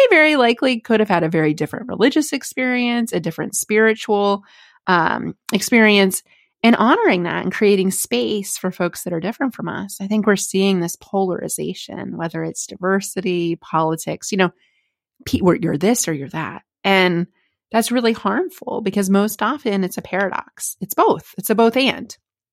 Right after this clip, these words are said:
Yes, your daughter is gay and you can accept them, her as a Christian, right? I don't understand why those things can't go together, but our brains, uh, again,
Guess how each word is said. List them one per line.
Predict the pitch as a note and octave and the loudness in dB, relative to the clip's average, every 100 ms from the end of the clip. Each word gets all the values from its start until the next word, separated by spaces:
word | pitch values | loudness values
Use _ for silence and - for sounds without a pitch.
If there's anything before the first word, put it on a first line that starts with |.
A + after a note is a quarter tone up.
| _ _ _ - | _ _ _ -4
Yes, | G3+ E3+ E3 A3 - - _ | 0 2 0 -2 -4 -8 _
your | G3+ | 0
daughter | F#3 F3 F3+ | 2 0 -2
is | F3+ | -2
gay | - E3+ F#3+ C4+ _ _ _ _ - | -4 -6 -4 -6 _ _ _ _ 2
and | A#3 B3 B3 | 4 6 4
you | A3 | 2
can | - | 0
accept | A3 - A#3+ - | -6 -4 -8 -6
them, | G#3 - | -8 -8
her | - G#3 G3+ - - - | -2 0 2 -2 -10 -4
as | A3 | 0
a | A#3+ | 2
Christian, | F4+ A#4+ - - _ _ G#3 | 2 0 -2 -8 _ _ 0
right? | G3 G#3+ - - - - | 2 2 -2 -10 -20 -4
I | A3+ | 2
don't | C#4+ A#3+ | 4 4
understand | A#3 A#3+ - G#3 G3+ | 4 2 2 2 2
why | F#3 | 2
those | F3+ F3 | 2 0
things | F#3 F3+ - | 0 -2 -2
can't | F#3+ F3 | -4 -4
go | - E3 | -2 -2
together, | E3 F3+ F#3+ F3 | -2 0 0 0
but | E3 F3 - F3+ | 0 -4 -2 0
our | F3+ | 2
brains, | F3 G3+ F4 F3 F#3+ A3+ - - _ - | 2 4 4 2 2 0 -4 -16 _ -12
uh, | - - | -8 -4
again, | F#3+ F#3 F3+ | -4 -2 -2